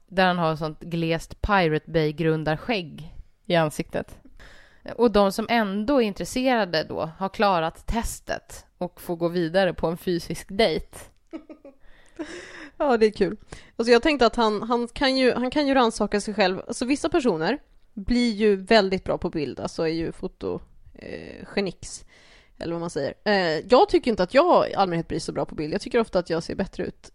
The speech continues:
Speaker 2: i verkligheten eller på rörligt.
Speaker 1: Mhm.
Speaker 2: Eh, förlåt, <laughs> gud, det lät så drygt. Men, men att han ska tänka på då att ha smickrande bilder men som är realistiska.
Speaker 1: Ja, just
Speaker 2: Det,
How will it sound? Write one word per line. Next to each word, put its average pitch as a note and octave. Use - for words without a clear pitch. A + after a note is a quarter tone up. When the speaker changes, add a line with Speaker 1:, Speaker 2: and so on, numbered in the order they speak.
Speaker 2:
i G#3
verkligheten G#3
eller F3
på F#3
rörligt. G3
Speaker 1:
Mhm. G#3+
Speaker 2:
Eh, -
förlåt, A#3+
<laughs> C#4+
gud, C#4
det B3+
lät B3
så A3
drygt. G#3
Men, B3
men A#3+
att A3+
han A#3+
ska A#3+
tänka B3
på A3
då A3
att A3
ha A#3
smickrande B3+
bilder G3
men G3
som G3
är F#3
realistiska. G3
Speaker 1:
Ja, D#3
just D#3+
Speaker 2:
Det, B3